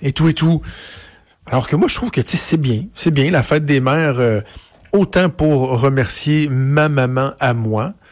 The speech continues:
euh, parce que tu es rendu à trente-sept ans, est-ce qu'on pense, euh, à tous les jours de notre vie à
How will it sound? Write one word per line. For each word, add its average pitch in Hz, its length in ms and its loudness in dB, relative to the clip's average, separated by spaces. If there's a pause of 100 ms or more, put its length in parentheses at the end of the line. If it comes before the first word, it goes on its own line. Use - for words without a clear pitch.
(480)
euh, 113 440 2
parce - 180 -2
que 117 120 -4
tu - 120 -2
es - 60 2
rendu 110 260 2
à 120 80 4
trente-sept 117 480 -2
ans, 131 120 2
est-ce - 120 -2
qu'on 117 160 -2
pense, 127 340 0
euh, 110 120 0
à 104 80 0
tous - 160 -4
les 135 160 2
jours 135 240 0
de 123 80 0
notre 117 220 0
vie 127 260 0
à 98 160 0